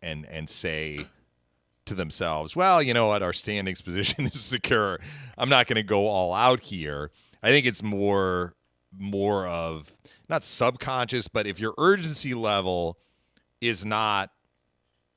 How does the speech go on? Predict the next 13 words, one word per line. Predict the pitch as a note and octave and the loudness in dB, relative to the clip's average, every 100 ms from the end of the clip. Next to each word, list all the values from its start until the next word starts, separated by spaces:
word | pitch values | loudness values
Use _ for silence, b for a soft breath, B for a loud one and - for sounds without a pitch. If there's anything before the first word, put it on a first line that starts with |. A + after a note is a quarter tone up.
| _ _ _ _ | _ _ _ _
sky | - - G2 F2+ | -6 0 0 0
high | F2 E2 C2+ C#2 D#2 _ _ _ _ _ _ _ _ | -2 -4 -6 -10 -16 _ _ _ _ _ _ _ _
and | G2 G2 | -4 0
you | F#2+ | 0
are | G2+ | 0
not | G#2 F2+ | 0 -2
dialed | G2+ F#2+ F2 F2 | -2 -2 -2 -2
in | F#2+ F#2 E2+ | -4 -2 -4
at | F2 | -8
the | F2 | -10
level | E2+ F#2 F#2+ E2+ E2 | -6 -2 -2 -2 -4
that | F2 D2+ D#2+ | -6 -10 -12
you | E2 D#2+ D2+ | -10 -8 -10